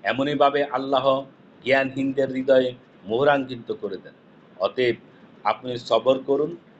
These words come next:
আল্লাহর ওয়াদা সত্য। যারা বিশ্বাসী নয়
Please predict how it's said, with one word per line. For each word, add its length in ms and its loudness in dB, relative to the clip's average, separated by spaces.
আল্লাহর 420 2
ওয়াদা 480 2
সত্য। 500 -6
যারা 180 4
বিশ্বাসী 600 -4
নয় 340 2